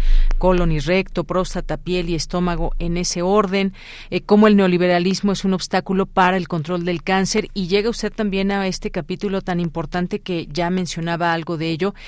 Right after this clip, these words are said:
que es la prevención y cómo generar mucho más, eh, quizás, em, campañas o cómo hacernos entender que hay, hay,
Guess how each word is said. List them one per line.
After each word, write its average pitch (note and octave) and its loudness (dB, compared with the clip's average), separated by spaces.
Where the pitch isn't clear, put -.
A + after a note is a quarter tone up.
que F3+ 0
es - -4
la F3+ 0
prevención D#3+ -2
y E3 -10
cómo G3 0
generar E3+ -2
mucho F3 0
más, F3+ 0
eh, E3+ -4
quizás, F#3 -2
em, D#3+ -4
campañas F#3+ 4
o F3+ -2
cómo G3 0
hacernos F#3 -2
entender F3 0
que G3 0
hay, G#3 0
hay, A#3+ 4